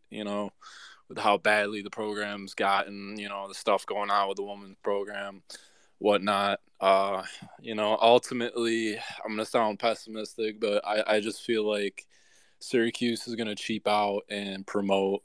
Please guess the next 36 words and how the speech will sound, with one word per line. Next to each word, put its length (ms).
you 120
know, 300
Autry. 680
And, 260
dude, 180
I, 140
I 80
love 260
Autry, 480
man. 360
Um, 420
but, 240
you 120
know, 120
he 160
just, 320
he 80
doesn't 300
have 300
the 100
head 240
coaching 420
experience, 840
you 80
know, 100
obviously. 840
And, 320
you 100
know, 100
at 260
the 140
end 140
of 80
the 60
day, 320
it's 280